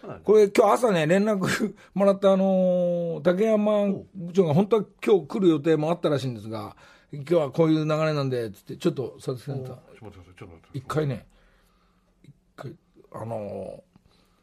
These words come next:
Speaker 2: みんなざわざわ、スタッフも聞いてんのかな？みんな起きてるから聞いてると思うんだけどね。えー、竹山があ-、朝メールやら電話いただいて、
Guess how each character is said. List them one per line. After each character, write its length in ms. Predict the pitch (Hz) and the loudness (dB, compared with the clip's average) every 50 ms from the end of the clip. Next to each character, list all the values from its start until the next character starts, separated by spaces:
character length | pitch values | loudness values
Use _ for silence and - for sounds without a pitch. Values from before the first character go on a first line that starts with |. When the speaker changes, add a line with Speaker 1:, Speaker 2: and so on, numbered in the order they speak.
| _ _ - | _ _ -10
Speaker 2:
み 120 | 151 170 | -8 -6
ん 80 | 180 175 | -6 -4
な 420 | 170 170 170 170 170 170 170 160 | -4 -4 -4 -2 -2 -4 -4 -2
ざ 160 | 160 175 175 | 0 0 2
わ 120 | 175 165 151 | 2 0 0
ざ 140 | 143 139 | -2 -2
わ、 160 | 135 135 131 131 | -2 -2 -4 -4
ス 80 | - | -2
タ 100 | - 185 | -2 -2
ッ 180 | 165 131 - - | -2 -2 -6 -8
フ 80 | 151 | -6
も 520 | 143 131 123 123 120 120 117 110 - - - - - - _ _ - | -6 -6 -4 -6 -6 -6 -6 -8 -10 -14 -20 -20 -20 -20 _ _ -8
聞 100 | - 175 | -8 0
い 40 | - | 4
て 100 | 208 208 | 4 6
ん 80 | 208 | 6
の 80 | 190 151 | 6 4
か 100 | 139 135 | 2 2
な？ 220 | 143 160 170 165 | 2 2 2 0
み 100 | 156 151 | 0 0
ん 60 | 151 | 0
な 100 | 151 147 156 | 0 0 0
起 80 | 160 147 | -2 -2
き 40 | - | 0
て 100 | - 170 | 0 0
る 100 | 151 127 | 0 0
か 80 | 135 | -4
ら 80 | 123 110 | -6 -6
聞 160 | - - 180 | -6 -6 -4
い 20 | |
て 80 | 165 185 | -2 0
る 80 | 175 170 | 0 0
と 80 | 160 | 0
思 80 | 143 135 | 0 -2
う 40 | 123 | -2
ん 40 | |
だ 60 | 123 104 | -4 -6
け 80 | 101 | -6
ど 100 | 98 95 | -8 -8
ね。 220 | 98 104 104 - _ _ _ _ _ _ _ _ _ _ _ _ | -8 -10 -12 -14 _ _ _ _ _ _ _ _ _ _ _ _
え 680 | - - - - - - - - 107 - - - - | -20 -20 -20 -20 -20 -20 -20 -20 -20 -20 -20 -20 -20
ー、 20 | - - | -14 -12
竹 240 | 123 127 120 117 | -10 -8 -8 -6
山 440 | 123 127 131 123 123 120 117 117 113 | -4 -4 -4 -4 -4 -4 -4 -4 -4
が 200 | 110 113 113 - - | -4 -6 -8 -8 -8
あ-、 140 | 120 113 98 - - - | -10 -10 -10 -12 -14 -10
朝 240 | - 123 - - 110 | -10 -8 -6 -6 -6
メ 220 | 107 107 110 110 | -6 -4 -4 -4
ー 20 | 107 | -4
ル 100 | 113 110 | -4 -4
や 120 | 104 101 | -6 -6
ら 120 | - - | -8 -10
電 200 | 95 101 101 104 | -8 -8 -8 -8
話 100 | 98 98 95 | -8 -8 -10
い 60 | 92 | -10
た 120 | 117 98 | -10 -10
だ 100 | 87 82 | -12 -12
い 80 | 90 90 | -14 -18
て、 260 | - - - - - | -20 -20 -20 -20 -20